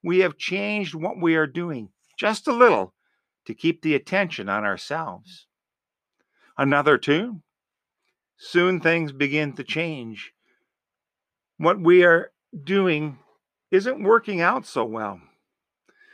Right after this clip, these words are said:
People have started to mumble or complain, and fewer people join us. We struggle and figure out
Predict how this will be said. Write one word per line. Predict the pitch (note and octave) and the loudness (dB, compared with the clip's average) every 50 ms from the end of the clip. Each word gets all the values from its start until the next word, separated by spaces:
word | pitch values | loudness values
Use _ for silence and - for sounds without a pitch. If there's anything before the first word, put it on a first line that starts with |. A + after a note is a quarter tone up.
| _ _ _ _ _ - | _ _ _ _ _ -4
People | - G#3 G#3+ G#3 A3+ G3+ | -2 -2 -2 -2 0 0
have | F#3+ D#3+ C3 | 2 2 0
started | - - D#3+ E3 D#3+ E3 D#3+ C#3+ | 2 4 4 6 6 4 2 0
to | D3 | 0
mumble | C3+ B2+ B2 B2 B2 C3 C#3 C#3+ E3+ F3+ F3 F3 F3 E3+ D#3 | 0 2 4 4 4 4 2 2 2 4 4 2 2 0 2
or | B2+ A2 G2+ | 2 2 2
complain, | - - A#2+ G#2+ - - - C3 C3 C3 C#3 D#3 D#3 E3+ E3 D3 A#2+ _ _ _ _ _ _ _ _ | 0 -6 -10 -10 -8 -6 -6 -4 -4 -4 -6 -8 -10 -14 -16 -18 -18 _ _ _ _ _ _ _ _
and | - A2+ A2+ G2+ | -6 -6 -6 -6
fewer | - - D#3 F3 F#3+ E3+ B2+ A2 | -4 -2 2 4 6 6 6 4
people | - - D#3 E3+ E3 - C3 G#2+ | 4 0 -2 -2 -2 -2 -2 -4
join | F2+ F#2+ A2+ B2+ C#3 D3+ D3 A2 | -4 -4 -6 -8 -6 -8 -10 -12
us. | G#2 G#2 - - - - _ _ _ _ _ _ _ _ _ _ _ _ - - - - _ | -16 -18 -18 -20 -20 -20 _ _ _ _ _ _ _ _ _ _ _ _ -20 -20 -20 -14 _
We | - F3+ | -2 -2
struggle | D#3+ - - - - A#3+ G3+ G#3+ G#3 F3+ F#3+ F3 F3 | -2 -2 -4 -4 0 2 2 4 6 6 6 6 6
and | E3 D#3 C3+ | 4 2 0
figure | - - - G#3 G3 F3 F#3+ F3 D#3+ D#3+ | 0 2 2 2 2 2 0 2 2 4
out | F3 F3 E3+ D#3+ D#3 D#3+ - | 4 4 4 4 4 2 -4